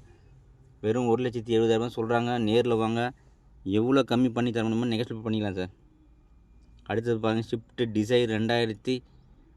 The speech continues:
பதினாலு மாடல், யாருமே தர முடியாத விலைக்கு வெறும் நாலு லட்ச ரூபா சார். ரெண்டாயிரத்தி பதினாலு, ரெண்டு ஓனரு, டீசல் வண்டி, ஒரு லட்சத்தி முப்பத்தஞ்சாயிரம் கம்பெனி சர்வீஸ் ரெக்கார்டோட இருக்கும். வி டி ஐ மாடல் சார், டச் செட்டு, ரிவர்ஸ் கேமராலாம் போட்டிருப்பாங்க.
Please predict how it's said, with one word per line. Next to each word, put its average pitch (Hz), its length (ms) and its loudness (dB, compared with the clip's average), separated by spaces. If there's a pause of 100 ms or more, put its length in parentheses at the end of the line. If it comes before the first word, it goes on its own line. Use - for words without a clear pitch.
(280)
பதினாலு 131 580 4
மாடல், 120 300 2 (600)
யாருமே 120 340 4 (120)
தர 117 140 4
முடியாத 120 240 4
விலைக்கு 117 300 0
வெறும் 117 240 2
நாலு 123 180 4
லட்ச 113 200 -4
ரூபா 120 180 2
சார். 110 160 -4 (320)
ரெண்டாயிரத்தி 113 400 -2 (100)
பதினாலு, 120 480 0 (120)
ரெண்டு 117 240 0 (120)
ஓனரு, 117 320 -2 (1600)
டீசல் 120 320 2
வண்டி, 113 160 2 (120)
ஒரு 120 160 4
லட்சத்தி 123 280 -2 (120)
முப்பத்தஞ்சாயிரம் 117 760 0
கம்பெனி 117 400 2
சர்வீஸ் 117 340 0
ரெக்கார்டோட 120 380 2
இருக்கும். 113 340 0
வி 123 140 2
டி 120 120 2
ஐ 110 120 4
மாடல் 98 220 -2
சார், 95 120 -4 (120)
டச் 107 300 -4
செட்டு, 110 260 0
ரிவர்ஸ் 117 280 0
கேமராலாம் 110 360 0
போட்டிருப்பாங்க. 110 440 -2